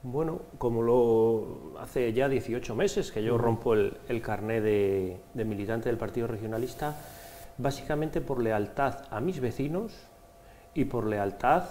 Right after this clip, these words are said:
Speaker 1: a, a mis principios y a mí mismo. Yo no estaba sintiendo, eh, atendidas las necesidades de, de mis vecinos en mi municipio,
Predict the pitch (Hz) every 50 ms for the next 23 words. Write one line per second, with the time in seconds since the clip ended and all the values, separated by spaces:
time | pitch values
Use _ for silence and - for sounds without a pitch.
0 | - - - - - - - - - - 113 107 104 104 101 98 95 92 92 -
1 | - - 120 117 117 - - 123 117 107 95 120 123 120 - 156 156 151 - 127
2 | 117 113 110 117 127 123 120 123 - - - 104 101 104 104 123 127 123 123 123
3 | 123 123 127 120 104 - - - 135 131 131 117 120 - 120 120 117 113 - -
4 | 135 135 135 131 123 123 117 110 101 - - - - - - - - - - -
5 | - - 120 117 113 113 110 110 113 110 110 104 107 107 104 101 104 101 98 98
6 | 95 - - - - - - - - - - - - 131 135 - 135 131 120 143
7 | 185 202 165 135 117 110 - 127 127 117 120 131 123 110 - 113 - 120 120 135
8 | 156 165 156 143 123 110 - 123 110 - 117 110 110 110 107 104 107 101 104 101
9 | 101 101 95 107 113 120 123 123 110 110 120 113 117 139 160 151 135 117 - 117
10 | 113 113 113 113 113 117 117 120 117 - 147 175 175 - - 98